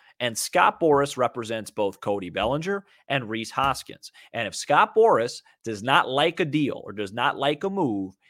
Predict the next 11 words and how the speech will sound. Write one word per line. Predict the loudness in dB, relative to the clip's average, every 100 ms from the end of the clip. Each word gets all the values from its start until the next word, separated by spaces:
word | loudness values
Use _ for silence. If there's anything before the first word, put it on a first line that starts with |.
| _
he | -10 -8
has | -2 -2 0
absolutely | 0 -2 -4 -10 -8 -10
no | -2 0 0
problem | 4 4 4 0 -4
waiting | 0 0 0 -4 -10 -18 _ -6
as | -6 -6
long | -8 0 4 6 6 6 2 -8 _
as | -4 -4
possible | 2 4 4 2 -4 -2 -2 -4 -12
until | -12 -6 -2 -2